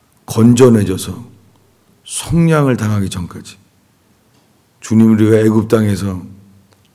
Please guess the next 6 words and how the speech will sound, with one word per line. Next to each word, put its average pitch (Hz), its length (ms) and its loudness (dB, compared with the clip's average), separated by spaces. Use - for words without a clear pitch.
어둠 127 480 2
속에서 92 680 -6
할 - 300 -6
수 139 240 -4
있는 110 340 0
일이 85 420 -8